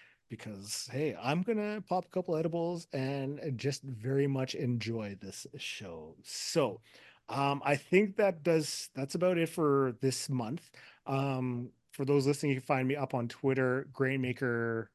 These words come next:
Wrestling Podcast. Search that, you'll find me. I think it's Grainmaker Pod, but, um, all social media, that's what it is. Um, emails, you can send those to us. It's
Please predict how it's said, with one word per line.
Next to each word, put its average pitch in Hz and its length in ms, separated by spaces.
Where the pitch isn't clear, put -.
Wrestling 117 300
Podcast. 110 460
Search - 260
that, 123 220
you'll 123 140
find 104 300
me. 95 140
I 98 100
think - 140
it's 131 100
Grainmaker 107 480
Pod, 90 380
but, - 140
um, 113 320
all 147 120
social 135 320
media, 117 240
that's 110 260
what 98 120
it 92 100
is. 92 280
Um, 123 640
emails, 185 540
you 143 80
can 202 160
send 156 260
those 156 180
to 135 140
us. 131 260
It's 135 320